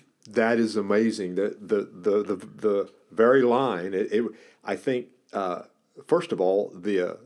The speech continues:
amazement piece was one that would, uh, he,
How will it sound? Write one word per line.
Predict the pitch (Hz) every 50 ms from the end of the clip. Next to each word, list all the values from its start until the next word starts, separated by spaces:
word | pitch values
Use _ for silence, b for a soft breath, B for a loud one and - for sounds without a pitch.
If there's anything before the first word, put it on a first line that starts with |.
| -
amazement | 92 101 110 131 143 143 - 107 95 87 -
piece | - - 104 90 90 90 - - - b b b b b
was | 101 104 98 90 92
one | 92 104 110 110 113 110 107 98
that | 98 92 92 101 -
would, | 95 92 95 92 87 78 b b b b b b b b
uh, | - - 85 85 85 82 85 - - - - 120 110 - - - - _ _ _ _ _ _ _ _ _ -
he, | - - 123 - -